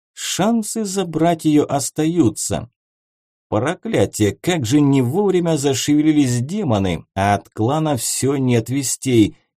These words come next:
как и эмиссаров закона, которых мы просили прибыть в город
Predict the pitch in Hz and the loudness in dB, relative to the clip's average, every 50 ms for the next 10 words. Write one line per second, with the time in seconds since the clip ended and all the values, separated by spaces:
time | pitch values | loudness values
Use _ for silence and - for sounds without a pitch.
0 | _ _ - - - - - 180 170 165 160 151 143 135 123 - - 165 165 151 | _ _ -10 -10 -10 -6 -4 -4 -2 -2 -2 -2 -2 -4 -4 -4 -4 -4 -2 -2
1 | 135 123 117 113 131 135 135 - - 196 160 127 104 92 - 117 107 - - 123 | -2 -2 0 0 -2 -2 -4 -4 -4 -2 0 0 0 0 0 -2 -2 0 2 2
2 | 117 113 - 117 110 101 - - 113 110 - - - 117 113 107 - - 110 107 | 2 4 4 2 0 0 2 2 0 2 0 0 2 4 4 4 4 4 0 2
3 | 98 110 107 98 107 107 101 101 101 98 107 156 175 156 139 - | 4 4 4 4 4 2 2 2 -2 0 2 2 4 4 2 0